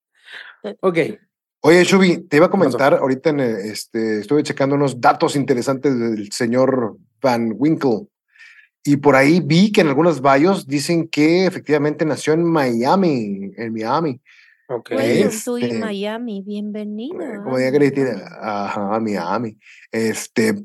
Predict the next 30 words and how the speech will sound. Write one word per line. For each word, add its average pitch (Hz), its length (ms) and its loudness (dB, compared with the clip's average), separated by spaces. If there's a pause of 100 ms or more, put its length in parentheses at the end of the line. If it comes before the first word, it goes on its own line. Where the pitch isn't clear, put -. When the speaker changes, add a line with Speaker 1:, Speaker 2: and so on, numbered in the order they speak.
Speaker 2:
pero 220 320 6
tú 202 80 2
dijiste 175 260 2
que 175 80 4
había 160 140 6
nacido 165 200 2
en 165 120 0
Dallas, 180 300 6
entonces 160 340 0
ya 151 220 6
me 156 160 0
confundí, 151 540 2 (220)
pero 185 200 8
a 190 40 8
lo 190 140 6
mejor 208 340 2 (200)
me - 140 -4
quedé - 160 2
pensando 175 440 2
y 165 40 6
dije, 156 240 0
"Ah, 190 340 0
a 147 80 2
lo 131 100 2
mejor 139 200 -4
el 165 60 2
vato 170 240 2
se 175 140 -2
esmeró 151 400 2
tanto 208 580 2